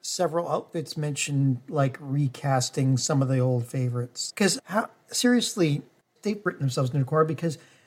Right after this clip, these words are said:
how, i-, in the minds of all the people that the M C U have influenced, and before, before they started doing these,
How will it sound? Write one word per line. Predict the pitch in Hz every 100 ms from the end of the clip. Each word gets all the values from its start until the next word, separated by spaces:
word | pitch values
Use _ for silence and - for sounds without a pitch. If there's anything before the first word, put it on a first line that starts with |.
| _ _
how, | - 190 226 247 262 254 254 - 185
i-, | 185
in | - 220 - 208
the | 208
minds | 226 285 233
of | -
all | - 226 269
the | 254
people | - 226 - 151 120 117 _ _ _
that | 160
the | - -
M | 165
C | 151 170
U | 160
have | 143
influenced, | 143 131 127 107 -
and | 151
before, | 156 - 240
before | 240 175 - 254 302 311
they | 277 214 185
started | - - 233 233
doing | 185 262 220
these, | 160 139